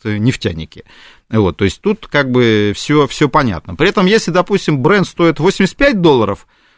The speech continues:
ну, легко из восьмидесяти пяти вычесть тридцать четыре, ну, мы получим пятьдесят с небольшим, да?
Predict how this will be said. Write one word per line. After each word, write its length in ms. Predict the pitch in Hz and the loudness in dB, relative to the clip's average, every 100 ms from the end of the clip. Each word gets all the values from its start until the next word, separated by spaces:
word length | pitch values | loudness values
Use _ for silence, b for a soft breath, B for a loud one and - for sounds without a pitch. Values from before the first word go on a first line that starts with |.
| _ | _
ну, 140 | 190 | -2
легко 360 | 233 160 190 160 | 0 2 4 2
из 220 | 131 127 | 2 -2
восьмидесяти 400 | 143 - 151 - | -2 0 -2 -2
пяти 300 | 107 107 - | -4 -2 0
вычесть 360 | 110 113 104 - | 0 0 -4 -4
тридцать 280 | 143 156 - | -2 -2 -4
четыре, 560 | - 233 262 208 95 107 | 0 2 4 4 2 -2
ну, 140 | 202 | -2
мы 140 | 185 | 0
получим 460 | 156 147 185 - 117 - _ _ _ | 2 4 2 0 -6 -8 _ _ _
пятьдесят 560 | 165 127 165 - 214 - | -4 0 0 2 0 0
с 60 | |
небольшим, 600 | 175 165 160 160 - 90 - _ | -2 2 2 0 -2 -6 -8 _
да? 320 | - 101 190 | -10 -6 -6